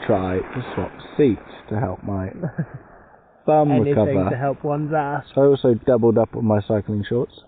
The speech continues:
Speaker 1: which was definitely a good idea. I don't know why I haven't done that before, which helped. But to be honest,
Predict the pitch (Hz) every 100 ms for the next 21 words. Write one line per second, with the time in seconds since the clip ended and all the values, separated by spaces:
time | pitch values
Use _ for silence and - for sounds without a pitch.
0 | _ _ _ _ - 123 143 123 139 -
1 | 113 107 107 104 101 98 101 113 107 107
2 | 104 98 95 92 92 110 107 113 - -
3 | - - _ _ 110 104 - - _ -
4 | 120 - - - - - 110 - _ -
5 | - 165 170 117 123